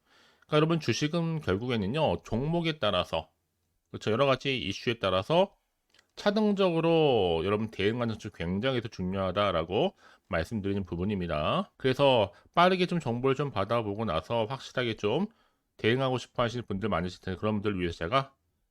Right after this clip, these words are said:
이렇게 정보 현재 공유 중에 있습니다. 확실하게요.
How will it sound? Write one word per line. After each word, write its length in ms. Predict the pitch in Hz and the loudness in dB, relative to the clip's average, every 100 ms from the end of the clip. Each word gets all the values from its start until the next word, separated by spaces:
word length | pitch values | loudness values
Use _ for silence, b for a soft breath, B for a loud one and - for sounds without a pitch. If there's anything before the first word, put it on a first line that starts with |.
| _ | _
이렇게 400 | 92 87 - 101 | -4 -4 -4 -6
정보 420 | - 87 90 135 139 | -4 -4 -2 -2 -2
현재 400 | 139 117 127 123 | -4 -4 -2 -2
공유 260 | - 95 92 | -4 -6 -6
중에 200 | 92 85 | -6 -6
있습니다. 760 | 76 - 85 78 71 120 180 _ _ _ - | -6 -6 -6 -4 -2 -2 -4 _ _ _ -10
확실하게요. 680 | - - 98 78 85 151 | -10 -4 -4 -2 0 0